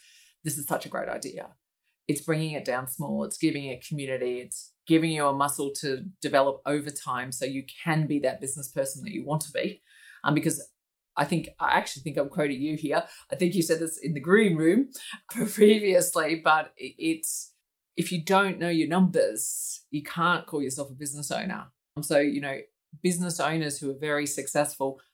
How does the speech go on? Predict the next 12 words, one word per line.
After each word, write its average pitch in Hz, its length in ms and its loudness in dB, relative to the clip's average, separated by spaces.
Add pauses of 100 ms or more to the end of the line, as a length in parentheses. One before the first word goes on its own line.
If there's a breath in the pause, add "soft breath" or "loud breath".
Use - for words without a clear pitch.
(120)
know 147 320 4
their 151 180 0
numbers. 117 420 -8
So 127 80 -2
you 139 180 -2
have 151 200 2
to 160 80 -4
learn 147 320 -6
to 147 60 -8
behave 147 380 2
like 104 220 -4
that. - 260 -2